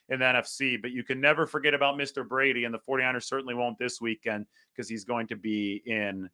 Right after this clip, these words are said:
their house. Red Eye points out that precipitation is supposed to taper off at one P M in Santa Clara. Then the rain starts again at four P M. Are the rain gods listening? Yeah, I think that rain might be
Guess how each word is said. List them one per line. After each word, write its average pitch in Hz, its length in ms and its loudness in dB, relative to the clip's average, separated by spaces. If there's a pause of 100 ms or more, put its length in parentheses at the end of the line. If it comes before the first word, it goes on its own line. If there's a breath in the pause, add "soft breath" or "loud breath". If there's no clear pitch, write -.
(420)
their 98 280 2
house. 90 580 -2 (4000)
Red 165 200 12
Eye 156 180 12
points 156 400 4
out 160 280 10
that 147 180 6
precipitation 160 720 2
is 143 100 0
supposed 156 260 2
to 139 40 -6
taper 156 420 6
off 151 200 10
at 139 80 0
one 147 220 2
P 147 180 0
M 151 100 2
in 139 60 -4
Santa 143 260 2
Clara. 147 480 8 (540)
Then 147 100 4
the 151 80 2
rain 151 220 8
starts 151 320 4
again 147 160 6
at 135 120 0
four 151 200 2
P 143 220 0
M. 139 140 4
Are 135 60 2
the 131 80 4
rain 151 220 4
gods 143 240 8
listening? 147 460 -2 (280 soft breath)
Yeah, 180 180 4
I 208 200 8
think 269 320 0
that 185 200 -4
rain 180 380 4
might 165 320 6
be 156 500 0